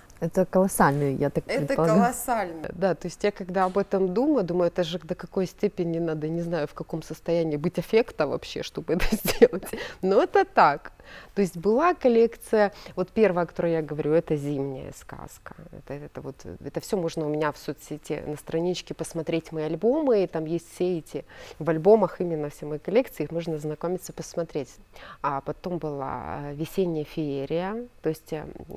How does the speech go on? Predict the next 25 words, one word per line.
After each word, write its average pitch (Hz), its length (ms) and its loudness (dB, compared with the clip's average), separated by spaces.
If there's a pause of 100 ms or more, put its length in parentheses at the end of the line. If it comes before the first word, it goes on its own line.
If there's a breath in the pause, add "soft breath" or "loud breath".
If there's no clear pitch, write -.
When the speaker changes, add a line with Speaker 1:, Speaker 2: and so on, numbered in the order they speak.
(120)
Speaker 2:
были, 147 460 -10 (200)
м, 123 400 -16 (120)
весенние 160 720 -4
образы 190 560 -6
и 165 40 -8
с - 100 -14
ручной 156 380 -6
работой, 170 720 -4 (400 loud breath)
э, 131 40 -12 (440)
и 117 100 -10
цветами, 170 1120 -4
и - 140 -14
там, - 140 -14 (100)
и - 420 -14
ф-, - 260 -18
и, 143 120 -8 (120)
и - 20 -10
фатины, 170 880 -6
и - 360 -12
костюмочки, 165 880 -8 (400)
и - 240 -12 (320 soft breath)
всякие, - 380 -4
всякие 214 400 -2
разные 147 400 -2
ткани. 208 260 -6